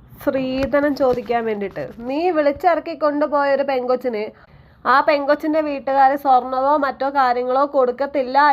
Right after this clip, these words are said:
എന്ന് തീരുമാനിച്ചിട്ടുണ്ടെങ്കിൽ അത് ഉൾക്കൊണ്ടിട്ട് അവളെ നോക്കേണ്ടത് നീയാണ്.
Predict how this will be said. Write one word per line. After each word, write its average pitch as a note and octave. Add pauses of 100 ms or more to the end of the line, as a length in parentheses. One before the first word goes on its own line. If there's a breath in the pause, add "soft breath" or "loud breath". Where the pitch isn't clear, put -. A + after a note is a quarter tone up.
എന്ന് C4
തീരുമാനിച്ചിട്ടുണ്ടെങ്കിൽ C4 (920)
അത് B3+
ഉൾക്കൊണ്ടിട്ട് D#4+
അവളെ C#4+
നോക്കേണ്ടത് C#4
നീയാണ്. C4+